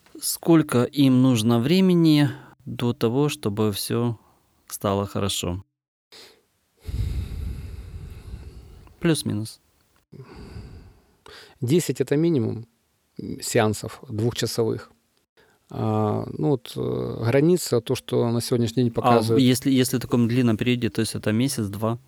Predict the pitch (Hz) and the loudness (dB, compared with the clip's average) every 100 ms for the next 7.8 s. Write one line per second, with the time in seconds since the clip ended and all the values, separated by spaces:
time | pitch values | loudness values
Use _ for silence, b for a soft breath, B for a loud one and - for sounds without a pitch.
0 | b b b b b b b b _ - | b b b b b b b b _ -20
1 | 156 135 147 175 170 156 143 127 120 131 | -12 -6 -2 0 0 0 2 4 6 6
2 | 143 175 127 - 120 110 101 107 98 - | 4 4 2 2 0 0 -2 -4 -8 -10
3 | 110 - 151 185 165 - 123 123 113 117 | -10 -4 0 0 -2 -2 0 0 -2 -6
4 | - 120 117 110 117 113 110 117 117 117 | -4 -2 0 0 2 2 2 0 0 2
5 | 147 165 139 110 104 107 107 107 - 117 | 4 4 4 2 2 2 2 0 -2 -6
6 | - 110 110 107 110 110 110 113 156 151 | 0 2 2 2 0 0 0 0 -2 0
7 | 117 101 104 - 107 107 107 | 0 0 -2 -2 -2 -2 -6